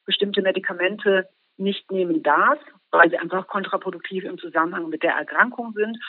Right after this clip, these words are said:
oder aber, dass ich bestimmte Er-, Medikamente nehmen sollte, die meinen Herzrhythmus stabil halten. Und in ganz seltenen Fällen kann es dazu führen, wie zum Beispiel bei dem,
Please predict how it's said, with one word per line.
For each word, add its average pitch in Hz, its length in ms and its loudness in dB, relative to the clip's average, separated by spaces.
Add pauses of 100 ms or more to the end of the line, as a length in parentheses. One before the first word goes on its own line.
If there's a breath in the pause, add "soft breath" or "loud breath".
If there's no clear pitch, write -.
(360 loud breath)
oder 214 220 10
aber, 185 180 10
dass 180 160 4
ich 185 120 -10
bestimmte 190 380 -2
Er-, 165 160 4 (200)
Medikamente 175 640 2
nehmen 180 600 2
sollte, 214 600 4
die 196 400 -8
meinen 151 220 -6
Herzrhythmus 175 1120 -4 (160)
stabil 208 560 -2
halten. 233 460 2 (400 loud breath)
Und 196 240 -6
in 180 200 -4
ganz 220 300 6
seltenen 196 400 6
Fällen 190 360 2
kann 185 160 -2
es 180 120 -6
dazu 175 240 -6
führen, 190 400 0
wie 180 100 -6
zum 175 140 -6
Beispiel 165 260 0
bei 160 140 0
dem, 165 260 0